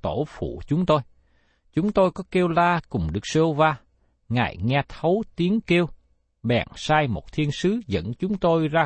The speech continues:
khỏi xứ Ai-cập. Này, chúng tôi hiện ở tại Ca-đe, là thành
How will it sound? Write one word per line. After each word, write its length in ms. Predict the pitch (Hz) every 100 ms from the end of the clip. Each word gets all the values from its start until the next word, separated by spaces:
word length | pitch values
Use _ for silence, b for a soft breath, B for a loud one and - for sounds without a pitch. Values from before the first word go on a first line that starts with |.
| -
khỏi 340 | - - -
xứ 180 | 110 190 143
Ai-cập. 520 | 151 180 - 170 147 _ _ _ _ _ _
Này, 280 | 120 127 92 - _ _ _
chúng 160 | 190 214
tôi 240 | 196 175
hiện 280 | - 90 92
ở 160 | 87 123
tại 220 | - 60 -
Ca-đe, 340 | 147 151 156 147 - _ _ _ _ 107
là 240 | 120 95 -
thành 300 | - 131